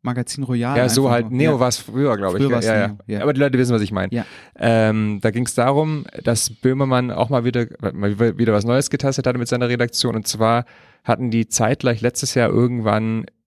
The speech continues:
Speaker 2: in jedem Bundesland, äh, Strafanzeigen stellen wollen über Hate Speech und so Zeugs im Internet.
Speaker 1: Mhm.
Speaker 2: Und wie die Polizei darauf reagiert hat und, und, und so weiter und so fort. Und, ähm, ich will es jetzt nicht spoilern, schau dich das selber an,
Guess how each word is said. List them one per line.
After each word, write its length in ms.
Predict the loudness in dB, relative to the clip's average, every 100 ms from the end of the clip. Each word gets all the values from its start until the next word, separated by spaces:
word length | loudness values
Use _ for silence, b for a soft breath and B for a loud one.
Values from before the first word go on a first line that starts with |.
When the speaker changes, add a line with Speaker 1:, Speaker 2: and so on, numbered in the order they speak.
| -6
Speaker 2:
in 100 | -2
jedem 300 | 2 2 2
Bundesland, 760 | 0 0 -2 0 0 -2 -6 -4
äh, 260 | 0 0
Strafanzeigen 960 | 0 0 0 0 -2 -2 -2 -4 -6 -6
stellen 480 | -2 0 0 0 0
wollen 300 | 0 0 -2
über 300 | 0 0 0
Hate 240 | 0 0
Speech 440 | -2 -4 -4 -4 -6
und 80 |
so 80 | -6
Zeugs 340 | -4 0 0 -2
im 80 |
Internet. 400 | -4 -4 -4 -8 -14 b b b
Speaker 1:
Mhm. 280 | -2 2 2 0 -2
Speaker 2:
Und 520 | 2 4 2 -2 -6 -6
wie 340 | 0 2 2
die 120 | 0
Polizei 460 | 0 0 0 0 0
darauf 320 | 0 -2 0
reagiert 460 | 0 0 0 0 -2
hat 140 | -4
und, 320 | -6 -8 -8
und, 220 | -8 -4 -4
und 200 | -4 -4
so 80 | 0
weiter 180 | 0
und 100 | -2
so 80 | -2
fort. 180 | -2 -2
Und, 240 | -2 -6 -12 b b b b 0
ähm, 640 | 0 0 -2 -2 -4 -10 _ _ _ _ -18 -12 -10 -8
ich 100 | -2
will 80 | 0
es 60 |
jetzt 240 | 0 -2 -2
nicht 120 | -4
spoilern, 340 | 0 2 2 0
schau 160 | 0
dich 100 | -2
das 140 | -4 -2
selber 260 | 0 0
an, 180 | -2